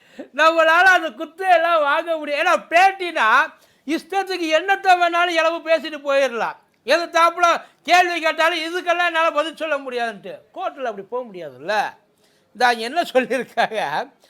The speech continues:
அனைத்து கட்சிகளும் மீட்பு பணியில் இருந்தபோது நிகழ்ச்சியை நடத்தின கட்சியினர்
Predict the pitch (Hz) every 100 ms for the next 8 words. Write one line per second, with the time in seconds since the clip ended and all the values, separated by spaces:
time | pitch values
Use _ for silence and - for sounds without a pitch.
0 | _ _ _ - 214 311 370 359 359 349
1 | 330 330 403 392 403 403 339 359 370 370
2 | 370 349 - 330 330 330 311 277 302 330
3 | 311 247 233 226 185 190 285 330 339 _
4 | _ _ _ _ _ 208 339 392 403 -
5 | 370 370 339 294 262 302 311 311 269 226
6 | 226 220 - 285 226 214 320